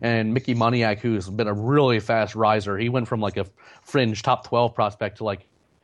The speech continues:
there's even been some talk of, like, you know, will the Phillies try to make a deal with him for the first overall pick and maybe try to do him as an underslot deal because he's so good that they're wor-, it's worth doing 'cause, you know, they're still getting a very good player. Um, he doesn't have the power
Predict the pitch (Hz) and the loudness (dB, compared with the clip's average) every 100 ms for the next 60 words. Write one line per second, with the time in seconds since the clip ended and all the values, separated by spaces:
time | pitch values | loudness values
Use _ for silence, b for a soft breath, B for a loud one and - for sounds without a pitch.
0 | b b b 127 123 120 117 117 104 101 | b b b -6 -4 -4 -4 -4 -4 -4
1 | 110 101 113 104 107 104 98 107 101 110 | -4 2 2 2 -2 -4 -4 -4 -2 -2
2 | 104 117 107 101 107 104 101 98 107 101 | -2 -2 -4 0 -2 -2 -4 0 0 0
3 | 98 104 101 92 110 110 113 95 101 95 | 0 -2 -2 0 0 2 2 2 2 2
4 | 104 95 98 92 98 101 113 95 98 107 | 2 0 -2 -2 -2 0 0 0 0 0
5 | 101 95 107 104 - 92 95 95 90 90 | 0 0 0 2 2 0 2 0 0 -4
6 | 92 92 - 95 98 98 90 B B B | -8 -4 -2 0 2 0 -2 B B B
7 | B _ 104 101 80 107 101 110 - - | B _ 0 0 2 2 4 2 0 0
8 | 120 92 110 107 101 95 95 92 - 104 | 0 0 0 0 0 -2 -4 -4 -2 0
9 | 98 101 117 104 95 92 95 90 87 101 | 2 2 2 2 0 2 2 0 0 2
10 | 98 95 92 b b b b b _ 98 | 4 2 0 b b b b b _ 2
11 | 98 90 92 95 _ _ _ _ 123 190 | 2 2 -2 -8 _ _ _ _ 4 4
12 | 147 127 113 120 113 117 113 | 4 -2 0 4 4 4 2